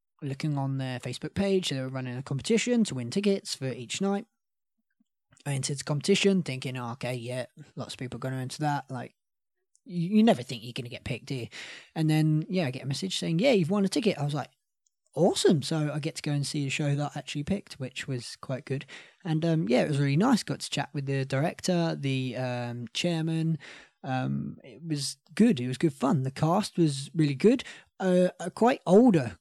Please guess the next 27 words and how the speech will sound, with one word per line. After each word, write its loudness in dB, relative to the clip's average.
cast, -4
which -4
I 0
thought -2
was -4
really 0
interesting, -4
and 0
the 0
dynamic 0
of -6
it -6
shifted, -2
I -10
felt. -10
Like, -8
ex-, -16
I -4
was -6
ex-, -20
expecting -8
it -10
to -12
be -2
a -4
younger -4
cast, -12